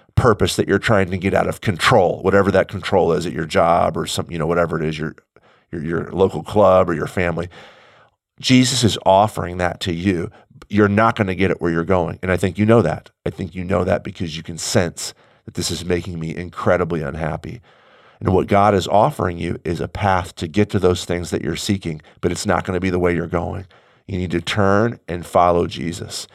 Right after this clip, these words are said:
Jesus has promised that at his right hand are pleasures forevermore.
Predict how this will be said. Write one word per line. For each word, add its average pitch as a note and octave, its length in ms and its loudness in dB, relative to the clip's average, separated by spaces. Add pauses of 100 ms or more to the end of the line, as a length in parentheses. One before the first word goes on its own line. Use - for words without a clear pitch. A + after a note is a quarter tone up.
(220)
Jesus G2 420 0
has - 120 -12
promised G#2+ 680 0
that D2 160 -4
at F#2 240 0 (200)
his A2+ 320 2
right A2 200 6
hand F#2 360 -2
are C#2 120 -8
pleasures G2+ 540 2
forevermore. F2+ 640 -2